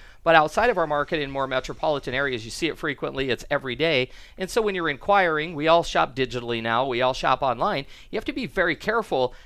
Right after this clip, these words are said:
that you're not getting this market adjust price as a perception of M S R P. And then all of a sudden there's a thousand dollar discount and you think you've, you've done well,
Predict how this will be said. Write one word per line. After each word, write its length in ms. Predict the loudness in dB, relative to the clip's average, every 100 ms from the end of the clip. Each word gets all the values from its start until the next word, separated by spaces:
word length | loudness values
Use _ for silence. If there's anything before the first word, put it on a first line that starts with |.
| -6
that 180 | 0 0
you're 180 | 0 -2
not 280 | 2 2 2
getting 320 | -2 0 -2
this 200 | -4 -4
market 340 | -2 -2 0
adjust 360 | -4 -2 -2 -2
price 340 | 0 0 0 -4
as 260 | 0 0 -2
a 60 |
perception 640 | -6 -6 -4 0 0 -2 -6
of 140 | -4
M 160 | -2 0
S 180 | -2 -2
R 140 | -4
P. 320 | -4 -6 -6 -10 -20 -4
And 180 | -2 2
then 120 | 2
all 120 | 2
of 40 | 0
a 60 |
sudden 300 | 2 2 2
there's 220 | -4 -4
a 60 | -4
thousand 460 | 2 4 4 0 0
dollar 220 | 0 0
discount 400 | -2 -2 -4 -2
and 80 | -8
you 60 |
think 260 | -8 -8 -8
you've, 200 | -10 -12 -10
you've 200 | -8 0
done 240 | 0 2
well, 320 | 2 2 0